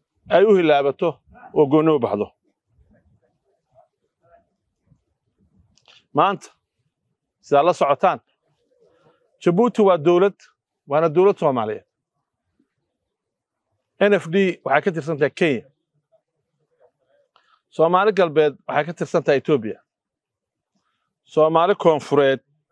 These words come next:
waxa ay ku doodaa inay tahay dowladda federaalka Soomaaliya. Annaguna waxaanu la baxnay Somaliland.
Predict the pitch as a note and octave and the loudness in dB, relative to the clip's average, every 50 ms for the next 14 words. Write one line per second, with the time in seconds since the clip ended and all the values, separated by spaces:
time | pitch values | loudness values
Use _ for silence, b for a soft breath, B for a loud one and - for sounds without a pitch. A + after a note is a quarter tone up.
0 | _ _ _ _ _ _ F#3 F#3+ - - E3+ - D#3 D#3+ D3+ D3+ C#3+ C3 - _ | _ _ _ _ _ _ -2 0 2 0 0 0 0 -2 -4 -4 -6 -10 -16 _
1 | _ _ _ _ _ _ _ _ _ _ _ _ - A#3+ A#3 F3 F#3+ F#3 E3 D3 | _ _ _ _ _ _ _ _ _ _ _ _ -4 -4 0 2 2 2 2 2
2 | B2 C#3+ C3 A2+ - - _ _ _ _ _ _ _ _ _ _ _ G3+ G3 F#3+ | 2 0 0 0 -4 -8 _ _ _ _ _ _ _ _ _ _ _ 0 0 0
3 | F3 D#3+ D3+ - C#3+ D3+ E3 F3 E3 D3+ _ _ _ _ _ _ _ _ _ - | 0 0 -2 0 0 0 0 -2 -4 -8 _ _ _ _ _ _ _ _ _ -2
4 | B2 D3 D#3+ G3 F#3+ D3+ E3 - - G3+ F3+ D#3+ D#3+ D3+ C3+ C3 - - C#3 C#3 | 0 2 2 2 2 0 -2 0 0 0 2 2 0 -2 -2 -6 -6 -6 -4 -2
5 | C#3 A#2+ G2+ G2 - - _ _ _ _ _ _ _ _ _ _ _ _ _ _ | -2 -2 -4 -6 -12 -18 _ _ _ _ _ _ _ _ _ _ _ _ _ _
6 | _ _ _ _ _ _ _ _ _ _ _ _ _ _ - C3 D#3+ F#3+ G3+ F#3 | _ _ _ _ _ _ _ _ _ _ _ _ _ _ -2 0 0 2 0 0
7 | F#3 F3+ F3 C#3 D3 D#3 D#3 D#3 D#3+ F3 F3+ D#3 D3+ - C#3+ C#3 C3 B2+ A2+ - | 0 -2 -2 -2 -2 -2 -2 0 0 0 -2 -2 -4 -6 -6 -6 -6 -6 -8 -10
8 | _ _ _ - - C#3+ D3 D3 C3 A2 G#2 G2 G2 | _ _ _ -2 -2 0 0 0 0 -2 -4 -6 -8